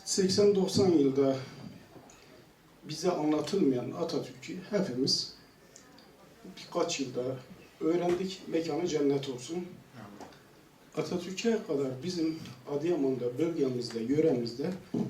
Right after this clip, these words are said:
bir kadın eşinin yanında yolda yürüyemez. Buradayız. Benim eşim de burada. Anne babalarından bakın. Biz Türklüğümüzden uzaklaşmışız. Müslüman, iyi Müslüman olmayı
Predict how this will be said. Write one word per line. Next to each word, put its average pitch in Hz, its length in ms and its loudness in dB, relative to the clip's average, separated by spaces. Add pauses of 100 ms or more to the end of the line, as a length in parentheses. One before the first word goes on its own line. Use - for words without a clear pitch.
(320)
bir 190 140 -2
kadın 165 380 2 (340)
eşinin 160 600 2
yanında 160 400 0
yolda 147 320 0
yürüyemez. 127 720 -4 (1600)
Buradayız. 151 520 4
Benim 160 260 10
eşim 139 340 6
de 131 60 4 (140)
burada. 135 360 2
Anne 143 320 6
babalarından 131 800 0
bakın. 147 280 -6 (840)
Biz 185 180 -8
Türklüğümüzden 160 720 2
uzaklaşmışız. 151 1040 -4
Müslüman, 170 640 0 (480)
iyi 220 200 8
Müslüman 160 680 4
olmayı 135 460 4